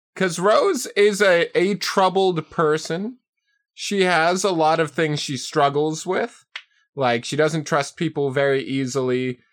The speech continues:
She feels a lot of sh-,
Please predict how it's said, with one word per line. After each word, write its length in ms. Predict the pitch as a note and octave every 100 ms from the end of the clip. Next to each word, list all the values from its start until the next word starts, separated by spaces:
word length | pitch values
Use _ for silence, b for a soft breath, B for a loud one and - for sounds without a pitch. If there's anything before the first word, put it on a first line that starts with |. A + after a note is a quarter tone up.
| _
She 560 | - - G3+ G#3 G#3 G3+ - - - D#3+ D#3+ - - -
feels 720 | A#3 A#3 A#3+ A#3+ B3 A3+ - -
a 120 | F3
lot 280 | F#3 F3+ F3
of 200 | F3+ E3
sh-, 80 | D#3